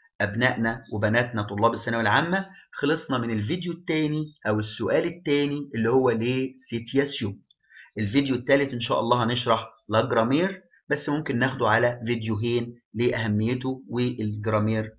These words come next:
طويل. آه، إن شاء الله تكونوا، آه، وف-، وفقت أنا إن أوصل لكم اللي أنتوا عايزينه من خلال ال-، الفيديو ده. اسمعوه كتير وحاولوا تحلوا من الامتحانات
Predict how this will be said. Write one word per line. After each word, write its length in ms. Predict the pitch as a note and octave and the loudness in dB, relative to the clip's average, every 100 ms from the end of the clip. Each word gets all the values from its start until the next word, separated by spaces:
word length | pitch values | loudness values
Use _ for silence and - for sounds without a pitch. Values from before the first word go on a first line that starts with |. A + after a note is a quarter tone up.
| - | 2
طويل. 280 | G#2+ G2 - _ - - - - - - | 2 0 -10 _ -20 -20 -20 -20 -10 2
آه، 540 | A2 A2 A2 A2 A2 | 6 8 8 8 4
إن 80 | A#2 | 0
شاء 200 | - - | 0 2
الله 180 | A#2+ A#2+ | 2 0
تكونوا، 420 | - B2 A#2 A#2 - - | -2 -2 -2 -4 -8 -6
آه، 400 | G#2+ G#2 G#2 G2 A#2+ | -2 -2 -2 -4 -4
وف-، 360 | A2 A2 - | -6 -6 -8
وفقت 440 | G#2+ G#2 D3 D3 B2 | -6 -2 -2 2 4
أنا 240 | A#2 - | 4 2
إن 120 | G2+ | -2
أوصل 360 | G2+ G2+ - A2 | -2 -2 -4 -4
لكم 240 | B2+ A2+ | -2 -2
اللي 120 | G#2 | 0
أنتوا 220 | A2+ A#2 G2 | -2 -2 -2
عايزينه 340 | F#2+ G#2 A#2 | -2 -4 -4
من 100 | G2 | -4
خلال 340 | G2 G#2+ A2+ | -4 0 0
ال-، 360 | G#2 F#2+ F#2+ F#2+ - | 0 -4 -6 -8 -8
الفيديو 340 | - B2 B2 A2 | -6 -6 -4 2
ده. 220 | C#3+ - - - _ _ G#2 | 2 2 -6 -20 _ _ -12
اسمعوه 380 | G#2 A2+ A2+ | -4 0 0
كتير 480 | A2+ - C#3+ F#3 F#3 - _ - | 0 -4 0 0 0 -12 _ -4
وحاولوا 600 | C3+ D3+ D3+ C#3 C#3 A#2 | 2 2 4 4 4 2
تحلوا 360 | - C3+ C3 | -2 -2 0
من 80 | A2+ | 0
الامتحانات 680 | G2+ G2+ G#2 G2+ G#2+ A2 A2 | 0 -2 -2 -2 0 0 0